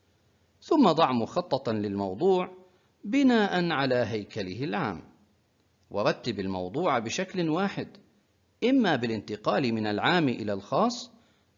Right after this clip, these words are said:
أو بالتسلسل الزمني. صف التفاصيل الدقيقة لعناصر الحدث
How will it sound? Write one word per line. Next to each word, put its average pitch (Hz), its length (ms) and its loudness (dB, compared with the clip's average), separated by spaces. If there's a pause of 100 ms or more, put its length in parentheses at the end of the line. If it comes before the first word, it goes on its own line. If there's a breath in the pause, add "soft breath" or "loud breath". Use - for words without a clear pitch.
أو 170 160 2
بالتسلسل 135 760 -4
الزمني. 127 680 -4 (720)
صف 240 340 4
التفاصيل 127 840 4
الدقيقة 117 800 2
لعناصر 107 640 4
الحدث 143 600 0